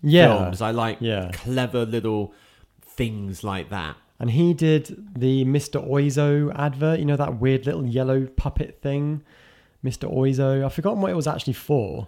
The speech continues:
Speaker 2: Flat Eric?
Speaker 1: Oh, Flat Beat. Yeah, yeah, Flat Eric. Yeah,
Speaker 2: He
Speaker 1: yeah,
Speaker 2: did
Speaker 1: yeah.
Speaker 2: that?
Speaker 1: He did that as well. So
Speaker 2: Right, okay.
Speaker 1: yeah, he's got serious skills.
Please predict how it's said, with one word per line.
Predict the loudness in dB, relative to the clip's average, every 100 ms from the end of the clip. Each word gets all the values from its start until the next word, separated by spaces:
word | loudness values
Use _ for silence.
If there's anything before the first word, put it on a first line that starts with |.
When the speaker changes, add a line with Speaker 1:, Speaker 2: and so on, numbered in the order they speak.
| -14
Speaker 2:
Flat | -6 -4 -2
Eric? | 0 0 4
Speaker 1:
Oh, | 4
Flat | 6 2 4
Beat. | 2 4
Yeah, | 4
yeah, | 4 2
Flat | 0 0
Eric. | 0 0 -2 -2
Yeah, | 0
Speaker 2:
He | 2
Speaker 1:
yeah, |
Speaker 2:
did | 2
Speaker 1:
yeah. | 0
Speaker 2:
that? | -2 -4 0
Speaker 1:
He | 2
did | 2 2
that | 2
as | 2
well. | 2 0 0 -4
So | -6 -4
Speaker 2:
Right, | -2 -2 -2 -2 -4 -8 -14
okay. | -8 -6 -2
Speaker 1:
yeah, | -2
he's | -2 -4
got | -8 -8
serious | -8 -4 -2 -4 -6 -14 -20 -20 -20
skills. | -20 -16 -12 -10 -12 -14 -18